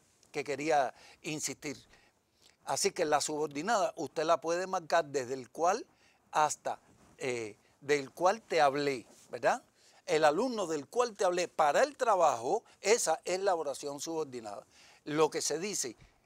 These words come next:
del alumno del cual te hablé para el trabajo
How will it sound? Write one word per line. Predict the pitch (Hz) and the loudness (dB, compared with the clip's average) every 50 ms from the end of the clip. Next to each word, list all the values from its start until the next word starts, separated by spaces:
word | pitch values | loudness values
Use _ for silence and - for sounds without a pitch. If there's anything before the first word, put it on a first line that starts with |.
| _ _ _ | _ _ _
del | 160 - 151 151 151 175 - | -2 0 2 2 2 0 0
alumno | - 147 143 156 170 180 180 175 170 156 139 | 0 0 2 2 0 -2 -2 -2 -4 -4 -2
del | 139 135 131 - | -2 -4 -4 -6
cual | - 151 156 156 151 135 | -4 -2 -2 -2 0 -2
te | 165 | -2
hablé | 147 143 147 143 143 | -2 -2 -2 -4 -4
para | - 165 170 180 | -4 -4 -6 -6
el | 180 - | -6 -4
trabajo | 214 220 208 196 185 175 185 | -2 -2 0 0 0 -2 -4